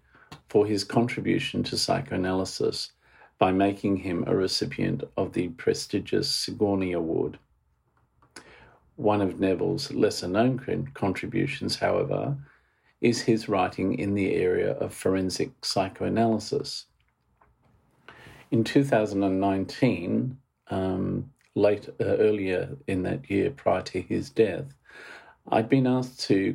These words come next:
contribute a commentary on his classic paper published in the International Review of Psychoanalysis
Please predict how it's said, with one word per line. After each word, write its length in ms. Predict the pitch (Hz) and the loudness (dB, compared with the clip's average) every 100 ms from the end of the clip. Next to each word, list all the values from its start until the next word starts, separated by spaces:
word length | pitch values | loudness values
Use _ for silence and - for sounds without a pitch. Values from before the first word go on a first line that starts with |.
| - | -2
contribute 580 | 98 - 104 98 92 90 | -2 0 0 2 0 2
a 140 | - - | -2 2
commentary 520 | 156 151 - 80 82 | 2 2 -2 -2 -2
on 180 | 90 95 | -2 -2
his 240 | 92 117 | -2 -4
classic 500 | - 110 - - - | 0 0 0 -6 -10
paper 580 | - 110 113 - - - _ - - _ | 0 2 2 -2 -4 -6 _ -20 -20 _
published 520 | - 107 98 98 - - | 0 0 2 0 0 -2
in 140 | 92 | 0
the 120 | 95 - 104 | 0 0 -2
International 560 | 101 98 98 - 98 | 0 0 -2 -2 0
Review 380 | 92 90 98 104 | 0 0 2 2
of 100 | 98 | 2
Psychoanalysis 1200 | - 95 - 95 95 95 92 - - - - - | -2 -2 -2 -4 -2 0 -2 -2 0 0 -2 -6